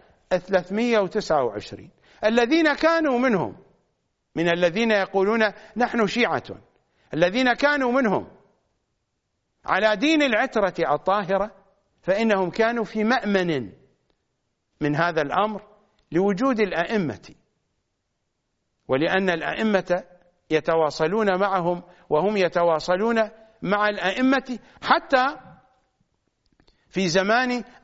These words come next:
الغيبة الأولى. لكن مشكلة الشيعة بدأت بعد أن انتهت الغيبة الأولى وبدأت الغيبة الثانية، حيث تفرد علماء الشيعة بالشيعة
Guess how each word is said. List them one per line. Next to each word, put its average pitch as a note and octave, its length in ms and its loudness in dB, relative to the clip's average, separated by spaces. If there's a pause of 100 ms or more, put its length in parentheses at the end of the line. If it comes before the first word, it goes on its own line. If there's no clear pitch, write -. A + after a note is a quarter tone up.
الغيبة F#3 540 0
الأولى. G#2+ 460 -8 (540)
لكن D#3+ 540 0 (360)
مشكلة E3+ 540 -2
الشيعة D3+ 580 -4
بدأت F3+ 560 -2 (1040)
بعد C#3+ 320 -2
أن C#3+ 460 -4 (180)
انتهت D#3+ 640 -2 (800)
الغيبة F#3 500 0
الأولى F#3+ 600 -2 (240)
وبدأت D#3+ 760 0 (960)
الغيبة E3+ 480 0
الثانية، A#3+ 600 -2 (200)
حيث G3+ 360 -2
تفرد G#3 880 2 (600)
علماء F3 520 0
الشيعة - 580 -4
بالشيعة D3+ 540 -6